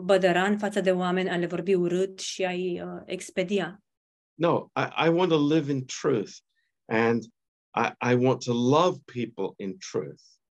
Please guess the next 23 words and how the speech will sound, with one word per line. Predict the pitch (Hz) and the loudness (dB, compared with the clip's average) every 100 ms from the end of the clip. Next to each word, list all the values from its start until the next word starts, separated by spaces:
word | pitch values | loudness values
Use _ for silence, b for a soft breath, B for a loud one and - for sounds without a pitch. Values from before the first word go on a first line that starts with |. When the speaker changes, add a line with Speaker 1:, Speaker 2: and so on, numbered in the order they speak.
| _ _ _ _ _ | _ _ _ _ _
Speaker 1:
Nu, | 240 240 | -2 -2
ci | 214 | 0
vreau | 202 208 | 2 4
să | 220 202 | 2 0
trăiesc | 202 180 202 - | 2 2 2 0
în | 254 | 0
adevăr | 247 240 226 247 | 0 0 -2 -2
și | 277 233 | -2 -4
vreau | 208 208 | -2 -2
să | 208 | 0
iubesc | 208 196 202 - | 0 0 -4 -4
pe | 202 | -2
oameni | 240 233 190 185 | -2 0 -2 -4
în | 185 | -4
adevăr. | 180 175 170 175 175 - _ _ _ _ _ | -2 -2 -4 -6 -10 -16 _ _ _ _ _
Speaker 2:
And | - 127 127 | 0 0 2
as | 156 165 | 2 2
we | 143 151 | 2 -2
said | - 156 | 0 2
a | 143 | 0
few | 131 135 127 | -2 -2 -2
weeks | 143 165 - | -2 -4 -8
ago, | 101 98 | -2 -2